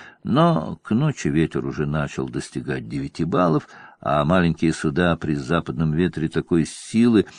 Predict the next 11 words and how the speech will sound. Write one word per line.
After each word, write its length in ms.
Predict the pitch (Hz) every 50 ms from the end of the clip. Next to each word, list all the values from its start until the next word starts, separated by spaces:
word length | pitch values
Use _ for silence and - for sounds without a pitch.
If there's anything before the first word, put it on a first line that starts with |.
| - - - _ _ -
э, 420 | 58 73 80 80 80 78 78 76 - -
Кринан 680 | - 95 87 95 95 90 87 87 85 87 85 87 87
не 120 | 87 90 82
покидают. 1000 | - 92 85 - - 131 - 160 - 160 - - - - - _ - - - _ _ _ _ _ _ _ _ _ _ _ _ _ _ _ _ _ _ _ _ _ _ _
А 180 | - 76 76 73
Нансвилл 680 | 67 73 104 151 175 185 180 165 - - - 147 143 139
тем 240 | - 123 127 123
временем 400 | 117 143 175 175 170 165 165 165 - - - - - _
повернул 520 | - 127 123 143 143 151 180 180 170 170
на 160 | 160 165 170 160
запад 720 | 156 131 120 98 - - - - - - - - -